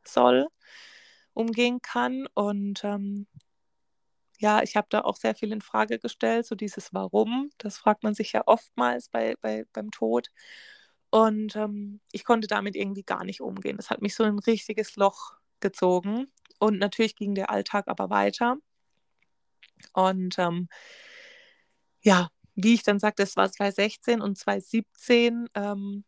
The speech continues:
kam dann bei mir so also zweitausendsechzehn war ich ja dann auch fertig mit dem Studium, zweitausendsiebzehn habe ich den Master angefangen.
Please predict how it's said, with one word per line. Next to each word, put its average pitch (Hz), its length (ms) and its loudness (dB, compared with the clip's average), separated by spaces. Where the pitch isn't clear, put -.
kam 196 320 2
dann 185 160 -8
bei 185 120 -6
mir 196 240 -6
so 185 400 -8
also - 160 -14
zweitausendsechzehn 185 560 -4
war 170 100 0
ich - 100 -8
ja - 80 -6
dann - 140 -8
auch - 100 -12
fertig - 320 -6
mit - 120 -10
dem 185 100 -6
Studium, 226 640 2
zweitausendsiebzehn 196 540 -2
habe - 120 -4
ich - 80 -18
den 214 140 -2
Master 202 460 4
angefangen. 190 680 -4